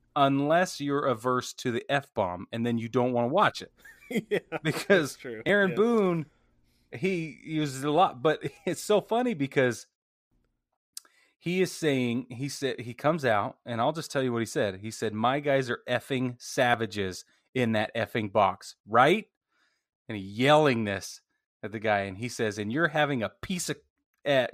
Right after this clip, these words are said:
Speaker 1: crap, right? Piece of crap start to this game. I feel bad for you, but effing get better." Say, "Our guys are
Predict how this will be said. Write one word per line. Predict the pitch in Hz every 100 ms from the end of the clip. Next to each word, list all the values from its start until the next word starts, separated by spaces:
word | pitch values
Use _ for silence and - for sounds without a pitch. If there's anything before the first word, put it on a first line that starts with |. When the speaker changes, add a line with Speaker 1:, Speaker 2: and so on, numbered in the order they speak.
| -
Speaker 1:
crap, | - 170 113 110
right? | 131 117 131 -
Piece | 190 185
of | 269
crap | 196 160
start | - - 165 143
to |
this | 139 143
game. | - 160 120 92 - - -
I | 143 208
feel | 208 214
bad | 151 143 170 196
for | - 123
you, | 104 92 - _ _ _ _
but | 147 147 - _ _ _
effing | 165 170 196 185 135
get | 151 165 117
better." | 147 139 95 - _ _ _ _ _ _ _
Say, | - 135
"Our | 131 147
guys | 190 175 165
are | 135